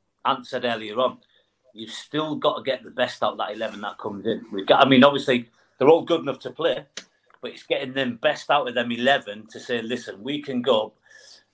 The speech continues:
and, uh, again, win scruffy." You know, we, we, I'm not too bothered if we don't play, you know, superb every week. You know,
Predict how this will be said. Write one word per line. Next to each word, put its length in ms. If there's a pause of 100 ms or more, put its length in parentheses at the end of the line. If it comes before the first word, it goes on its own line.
and, 260
uh, 140
again, 420
win 200
scruffy." 480 (500)
You 80
know, 180
we, 160
we, 180 (280)
I'm 180
not 160
too 240
bothered 420 (460)
if 140
we 100
don't 220
play, 160 (400)
you 80
know, 200
superb 540
every 160
week. 500
You 100
know, 120